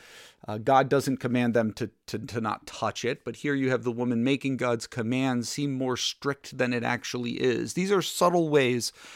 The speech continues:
that the, that the narrative is, is telling us, um, about the nature of temptation. Um,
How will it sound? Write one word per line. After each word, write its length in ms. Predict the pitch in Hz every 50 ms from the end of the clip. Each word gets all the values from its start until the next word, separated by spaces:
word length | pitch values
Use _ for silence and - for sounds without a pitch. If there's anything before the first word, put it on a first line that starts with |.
| - - _
that 180 | - 123 120 -
the, 240 | - 123 117 117 - -
that 160 | 123 107 -
the 80 | 120
narrative 440 | 113 117 123 123 123 120 120 113 107
is, 160 | 107 98 - - -
is 140 | - 113 -
telling 420 | - - - 123 123 123 113 110
us, 260 | 113 107 - - - - -
um, 300 | 107 101 104 110 104 107 - _ -
about 440 | 117 107 - 113 117 117 - _ -
the 140 | 120 113
nature 500 | 110 110 120 117 120 110 110 - - 117
of 200 | 110 110 104 -
temptation. 720 | - 120 113 107 - - 120 120 117 - - 113 107 101 - _ _ - - - - - - - - - _ -
Um, 380 | 120 123 127 120 120 113 107